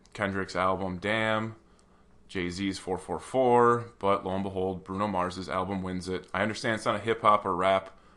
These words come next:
award show. It's the Grammys. It's supposed to be the most popular music. But what were your thoughts on the, uh, outcome of the best album of the year?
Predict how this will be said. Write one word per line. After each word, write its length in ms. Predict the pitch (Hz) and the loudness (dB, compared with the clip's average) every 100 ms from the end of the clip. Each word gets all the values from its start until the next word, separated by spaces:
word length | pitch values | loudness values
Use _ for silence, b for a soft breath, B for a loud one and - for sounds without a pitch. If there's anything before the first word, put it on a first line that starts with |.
| b - | b -4
award 480 | 92 98 113 131 | -2 4 4 4
show. 360 | - 160 170 170 | 0 0 0 -2
It's 140 | 90 - | -10 -10
the 80 | 92 | -6
Grammys. 440 | 101 120 135 131 | 0 0 -2 -6
It's 80 | 92 | -8
supposed 220 | - 101 | -8 -8
to 40 | - | -8
be 80 | 92 | -6
the 60 | |
most 480 | 95 98 95 - - | -4 -4 -4 -10 -2
popular 420 | 95 95 98 87 | 2 2 0 -6
music. 540 | 92 123 131 147 - - b b b | -4 -4 -2 -4 -4 -18 b b b
But 240 | 95 92 101 | 2 2 2
what 80 | 107 | 0
were 80 | 98 | 0
your 100 | 92 | 0
thoughts 340 | 95 87 - | 0 0 0
on 140 | 90 90 | -4 -4
the, 160 | 92 | -4
uh, 220 | 90 90 - | -4 0 0
outcome 300 | 95 - 92 | 0 -2 -6
of 100 | 92 | -4
the 60 | |
best 240 | 92 90 - | -6 -4 -4
album 220 | 90 90 | -4 -4
of 40 | |
the 60 | 90 | -4
year? 220 | 87 90 | -6 -6